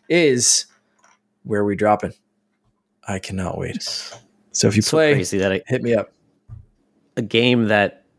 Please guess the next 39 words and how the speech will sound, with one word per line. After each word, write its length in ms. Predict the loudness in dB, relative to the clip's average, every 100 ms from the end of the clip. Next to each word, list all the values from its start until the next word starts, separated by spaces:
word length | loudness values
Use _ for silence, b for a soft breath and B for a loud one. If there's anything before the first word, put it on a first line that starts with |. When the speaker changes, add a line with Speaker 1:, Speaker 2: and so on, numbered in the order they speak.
| -12
Speaker 2:
people, 460 | -2 0 2 0 0
you 60 | 0
know, 100 | 0
it's 140 | 0
like 160 | -2 0
you're 160 | -2 -2
nostalgic. 640 | -6 -6 0 2 2 0 -6
It's 120 | -2
like 160 | -2 -2
World 280 | -2 0
of 60 | 0
Warcraft 420 | -2 0 -2 0
brought 220 | 0 0
back, 320 | 0 -2 -2 -10 B B
like, 280 | -2 -2 -6 b -6
their 480 | 0 2 2 -2 _ -2
old 400 | 2 4 2 0
game, 440 | -4 -2 -4 -6 -10 b -10
Classic 480 | 0 0 0 -4
is 100 | -6
what 120 | -6 -6
they're 100 | -2
calling 320 | 0 0 0
it. 40 |
Speaker 1:
Yeah. 200 | 0 0 -4 -4
Speaker 2:
They 80 |
brought 240 | -2 -2 0
that 160 | 0
Speaker 1:
Yeah. 80 | 0
Speaker 2:
back. 180 | -2 0
So 80 | -2
it's 100 | 0
kinda 140 | -2
fun 160 | 0 2
that, 140 | 2
like, 240 | 2 -2 -2
games 380 | -2 2 2 0
can, 180 | -4 -2
like, 280 | -2 -4